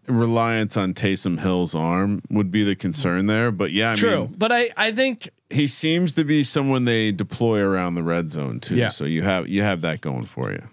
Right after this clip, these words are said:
Speaker 2: Yep.
Speaker 1: All
Speaker 2: What's your
Speaker 1: right.
Speaker 2: second receiver?
Speaker 1: Third receiver.
Speaker 2: Oh,
Speaker 1: I've al-,
Speaker 2: sorry.
Speaker 1: I've already double stacked. Uh, we're gonna go to my game stack here. Bengals. I'm going back to the Ja'Marr Chase. Well, Sean, the last time Ja'Marr Chase was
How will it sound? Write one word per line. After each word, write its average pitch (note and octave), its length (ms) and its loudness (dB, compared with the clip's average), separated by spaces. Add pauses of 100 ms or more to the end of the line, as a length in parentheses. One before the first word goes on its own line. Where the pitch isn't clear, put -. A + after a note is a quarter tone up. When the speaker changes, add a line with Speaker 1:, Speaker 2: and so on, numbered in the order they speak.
(440)
Speaker 2:
Yep. D3+ 240 -2 (840)
Speaker 1:
All A2+ 100 2
Speaker 2:
What's A#2 100 2
your A#2 80 2
Speaker 1:
right. - 80 2
Speaker 2:
second C#3+ 240 -2
receiver? A#2 420 -2 (160)
Speaker 1:
Third D3+ 260 4
receiver. G2+ 680 -2 (120)
Speaker 2:
Oh, C#3 140 2
Speaker 1:
I've A2 140 2
al-, A#2+ 80 4
Speaker 2:
sorry. F2+ 240 -4
Speaker 1:
I've A2+ 160 2
already B2+ 240 2
double G#2+ 320 0
stacked. G#2+ 560 0 (100)
Uh, G2 260 0
we're G#2+ 140 2
gonna A#2 220 0
go A#2 720 2
to G#2+ 320 2
my F#2 240 2
game A2+ 440 0
stack F2 420 -2
here. F2 380 0
Bengals. F#2 800 -2
I'm F#2+ 120 0
going A2+ 260 0
back G#2 300 -2
to A#2+ 80 -4
the G#2 160 0
Ja'Marr F#2 580 -2
Chase. G2 640 -2 (460)
Well, A2+ 340 2
Sean, C3+ 360 0
the A#2 100 2
last C3+ 420 -2
time D#3 300 0
Ja'Marr B2+ 400 0
Chase B2 360 -2
was F#2 140 -4